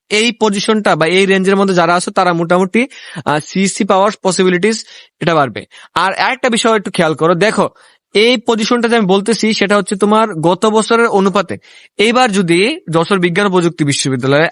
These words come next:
আবেদন সংখ্যা বাড়ে, আহ, যেটা obviously definitely বাড়বে, সেই ক্ষেত্রে কিন্তু তোমার আবেদন সংখ্যা বাড়লে কিন্তু তোমার, আহ, পজিশন কিন্তু দূরবর্তী থেকে চান্স পাওয়ার পসিবিলিটিস বাড়বে। বুঝাতে পারছি? তো তোমরা যারা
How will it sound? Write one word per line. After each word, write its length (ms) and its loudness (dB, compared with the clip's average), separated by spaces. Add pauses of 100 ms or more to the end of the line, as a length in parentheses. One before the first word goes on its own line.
আবেদন 380 -2
সংখ্যা 440 -2
বাড়ে, 500 0 (300)
আহ, 200 -2
যেটা 220 -2
obviously 680 0
definitely 520 0
বাড়বে, 420 0 (320)
সেই 240 0
ক্ষেত্রে 280 -2
কিন্তু 180 -2
তোমার 280 2 (300)
আবেদন 300 -2
সংখ্যা 260 0
বাড়লে 220 0
কিন্তু 180 -2
তোমার, 280 0
আহ, 420 -2
পজিশন 400 0
কিন্তু 200 0
দূরবর্তী 460 2
থেকে 200 0
চান্স 280 -4
পাওয়ার 200 0
পসিবিলিটিস 480 -2
বাড়বে। 240 -2 (720)
বুঝাতে 260 2
পারছি? 280 -2 (720)
তো 80 -4
তোমরা 300 2
যারা 440 2